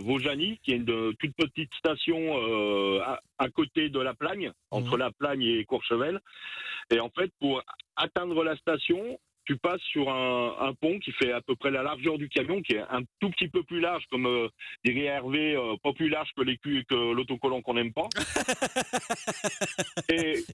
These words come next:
Speaker 1: et en fait, euh, quand tu sors de ce, de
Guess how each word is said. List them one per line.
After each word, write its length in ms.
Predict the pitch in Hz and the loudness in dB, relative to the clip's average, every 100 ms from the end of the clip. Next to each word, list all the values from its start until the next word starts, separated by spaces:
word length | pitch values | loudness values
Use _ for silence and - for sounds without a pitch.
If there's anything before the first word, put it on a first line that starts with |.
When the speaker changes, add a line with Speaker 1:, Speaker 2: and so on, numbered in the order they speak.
| - - | -12 -2
Speaker 1:
et 140 | 151 | 0
en 120 | 156 | 0
fait, 260 | 143 196 202 165 | -2 -2 0 2
euh, 200 | 147 135 | 2 0
quand 140 | 165 170 | -2 -2
tu 160 | 180 151 - | -2 0 0
sors 200 | 226 202 | 0 2
de 120 | 190 - | 2 2
ce, 680 | 165 156 151 143 135 127 127 | 2 2 2 2 2 2 2
de 200 | 135 | 0